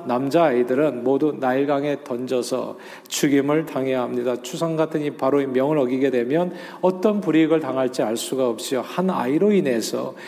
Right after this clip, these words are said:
그 아이뿐만이 아니라 전체 가족들이 비참한 최후를 맞이할 수 있었습니다. 그런데 그 위험한 때에,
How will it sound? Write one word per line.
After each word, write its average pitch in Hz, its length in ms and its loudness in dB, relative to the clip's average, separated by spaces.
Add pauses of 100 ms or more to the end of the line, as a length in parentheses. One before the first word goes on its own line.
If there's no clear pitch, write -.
(120)
그 151 160 4
아이뿐만이 143 680 4
아니라 135 500 2
전체 147 460 -2
가족들이 135 1000 -2
비참한 165 840 4
최후를 165 560 4
맞이할 127 420 2
수 151 160 0
있었습니다. 131 520 -2
그런데 160 340 2
그 156 200 0
위험한 170 520 0
때에, 127 340 -2